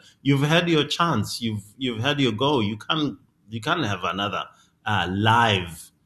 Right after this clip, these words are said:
broadcast with just you speaking to camera." He said, "No, I've got to do it." So that speech,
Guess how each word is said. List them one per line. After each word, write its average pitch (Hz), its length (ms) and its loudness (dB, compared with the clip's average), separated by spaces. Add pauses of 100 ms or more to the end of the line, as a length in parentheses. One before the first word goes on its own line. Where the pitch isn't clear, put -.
broadcast - 1080 -2
with 110 260 -4
just 110 340 -2
you 131 160 -2
speaking 113 460 -4
to 98 120 -14
camera." 113 460 -4 (300)
He 120 60 -8
said, 131 200 4
"No, 151 120 8
I've 131 160 6
got 120 160 2
to - 120 -10
do 117 160 2
it." 80 180 -2 (280)
So 196 480 4
that 165 380 0
speech, - 960 -2